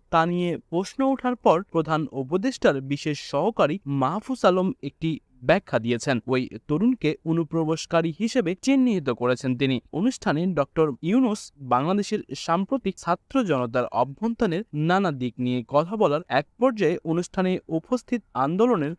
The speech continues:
নেতৃত্বদানকারী তরুণদের মঞ্চে ডেকে নেন। তখনই মাহফুজ ব্র্যাক বিশ্ববিদ্যালয়ের শিক্ষার্থী আয়েশা সিদ্দিকা তিথির সঙ্গে ওই তরুণও মঞ্চে ওঠেন। সেই ছবি ও ভিডিওতে মঞ্চে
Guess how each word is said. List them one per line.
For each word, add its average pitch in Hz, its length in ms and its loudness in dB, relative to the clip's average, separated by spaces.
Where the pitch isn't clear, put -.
নেতৃত্বদানকারী 208 1120 0
তরুণদের 233 420 2
মঞ্চে 151 480 0
ডেকে 117 260 -2
নেন। 123 200 0
তখনই 190 420 2
মাহফুজ 175 640 0
ব্র্যাক 113 280 0
বিশ্ববিদ্যালয়ের 120 960 -4
শিক্ষার্থী 233 680 -4
আয়েশা 127 420 0
সিদ্দিকা 214 680 0
তিথির 254 320 -2
সঙ্গে 123 400 0
ওই 139 180 0
তরুণও 233 320 0
মঞ্চে 123 340 0
ওঠেন। 135 320 0
সেই 123 380 -4
ছবি 202 380 -2
ও 175 200 2
ভিডিওতে 196 600 0
মঞ্চে 135 600 -2